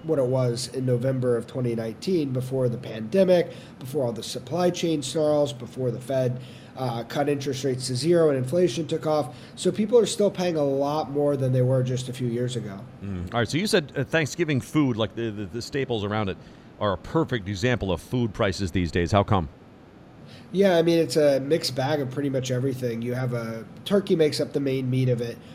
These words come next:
Speaker 1: um, and, uh, I, th-, I think it's something like, you know, half of the price of it is, is just the turkey alone.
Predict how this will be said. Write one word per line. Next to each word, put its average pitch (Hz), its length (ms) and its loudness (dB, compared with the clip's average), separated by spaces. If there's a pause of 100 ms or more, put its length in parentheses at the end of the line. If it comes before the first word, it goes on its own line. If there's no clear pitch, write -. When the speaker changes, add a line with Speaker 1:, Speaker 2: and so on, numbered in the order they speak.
(120)
Speaker 1:
um, 107 440 -6 (200)
and, 127 420 -2
uh, 110 200 -6
I, 113 80 -6
th-, 123 200 -8
I - 20 -6
think 131 240 -6
it's 127 120 -6
something 127 360 -2
like, 107 240 -6 (240)
you 135 100 -4
know, 107 180 -6
half 127 380 -8
of 131 60 -6
the 120 60 0
price 123 360 -2
of 113 80 -4
it 117 100 0
is, 110 280 -6
is 131 160 -4
just 127 200 -4
the 127 80 -4
turkey 127 300 -2
alone. 135 340 2